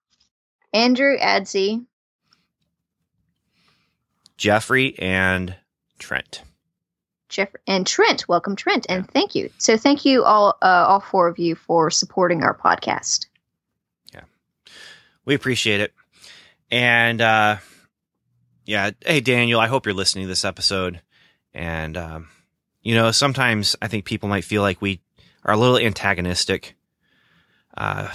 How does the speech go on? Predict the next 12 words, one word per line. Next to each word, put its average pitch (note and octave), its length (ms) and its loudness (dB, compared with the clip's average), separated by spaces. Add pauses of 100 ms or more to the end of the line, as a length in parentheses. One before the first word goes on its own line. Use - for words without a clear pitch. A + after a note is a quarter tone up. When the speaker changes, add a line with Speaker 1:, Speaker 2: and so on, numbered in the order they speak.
Speaker 2:
toward G2+ 260 0
each G2 160 -4
other. F#2 380 0 (340)
And F#3+ 100 4
the F#3+ 60 2
truth E3+ 280 2
is, A2 360 2 (260)
w-, - 560 -12
we F#3 200 4
are. F2 360 0 (400)
We F#2 200 -6
are. D#2+ 320 -8